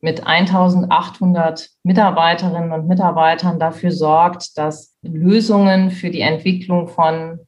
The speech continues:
vernetzten, selbstfahrenden, elektrisch angetriebenen Fahrzeugen zum Beispiel an den Start kommen. Ja, und wir entwickeln Hardware- und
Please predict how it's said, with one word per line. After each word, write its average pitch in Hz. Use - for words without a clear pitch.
vernetzten, 175
selbstfahrenden, 165
elektrisch 160
angetriebenen 165
Fahrzeugen 180
zum 175
Beispiel 165
an 156
den 156
Start 147
kommen. 151
Ja, 190
und 156
wir 165
entwickeln 170
Hardware- 185
und 165